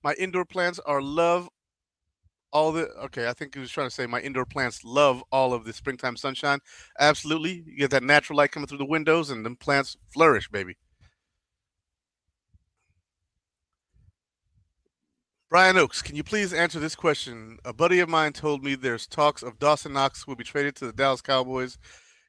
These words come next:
Is there any truth to that? Uh, I have seen no articles, so Brandon Me-, Brandon Beane moves in silence like lasagna. But I don't think so. I don't, I, I wouldn't,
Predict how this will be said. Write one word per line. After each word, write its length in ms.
Is 120
there 100
any 120
truth 260
to 80
that? 240
Uh, 420
I 160
have 220
seen 300
no 160
articles, 720
so 560
Brandon 480
Me-, 320
Brandon 440
Beane 240
moves 320
in 100
silence 460
like 140
lasagna. 500
But 120
I 100
don't 140
think 140
so. 280
I 40
don't, 100
I, 260
I 20
wouldn't, 300